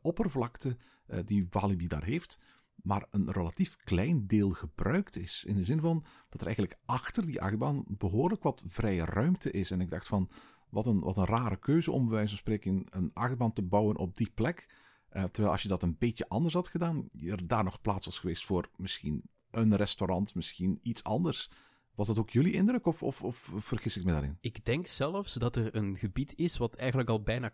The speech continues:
Speaker 2: klaar ligt voor een volgende uitbreiding, mocht het park daartoe beslissen. Je hebt, ehm, in die zone het stationsgebouw, zeg maar, links als je binnenkomt.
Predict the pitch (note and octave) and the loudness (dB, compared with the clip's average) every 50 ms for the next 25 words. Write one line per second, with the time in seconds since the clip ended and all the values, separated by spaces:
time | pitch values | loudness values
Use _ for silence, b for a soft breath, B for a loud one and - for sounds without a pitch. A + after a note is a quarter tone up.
0 | _ - - B2+ B2 C3 D3 E3+ F3+ C#3+ C#3 C#3 D#3+ D#3+ - - - A#2 A#2 A#2 | _ -4 -2 0 0 0 0 0 0 -2 -2 -2 -2 -2 -2 -4 -4 -4 -4 -2
1 | A2 A2+ G#2 G2 - A#2+ B2+ A#2 G#2+ A2+ G#2 G#2 - G#2 G2+ G2 F#2+ - A2+ F#2+ | 0 0 0 0 0 -2 -2 -2 -2 -2 -4 -2 -2 0 0 0 0 2 2 2
2 | F2+ F2 F#2 F#2+ G2 G2 G2+ - G2 G#2 G2+ - - G2 - - G2 F#2+ F2+ - | 2 2 0 -2 -2 -2 -4 -2 -2 -2 0 -2 -2 -4 -4 -4 -4 -4 -2 -2
3 | G2+ F#2+ F2+ - - - - G#2 - - G#2 G2+ - - - B B B B B | 0 -2 -2 -2 -6 -8 -8 -6 -4 -4 -2 -2 -2 -4 -6 B B B B B
4 | B B B - G#2 A2+ - - - - - - G#2 G2+ G2+ G2+ G2+ - G#2+ G#2 | B B B -4 -2 -2 -2 -2 -6 -6 -4 -2 0 0 0 -2 -2 -2 -2 -2
5 | G2 G2+ F#2+ F#2+ A2+ A2 A2 A2 G#2+ G2 F#2+ - G2 - - G#2 - - D3+ D3+ | 0 0 0 2 2 2 2 2 0 0 0 0 0 0 0 0 0 0 0 -2
6 | C#3 - C3 A2 G#2 F#2 F#2+ G2 G#2+ F2+ - G#2+ F#2 F#2 F#2+ F2 F#2 A2+ E3 F3 | -2 -2 -2 0 0 0 0 0 -2 -2 -2 -2 -2 -2 0 0 0 0 0 0
7 | - - - F3 E3 - D#3+ D#3 E3+ F3 F3 - - G3 A#3 A3+ - B | 0 0 0 0 0 -2 0 0 0 0 0 0 0 -2 -2 -2 -4 B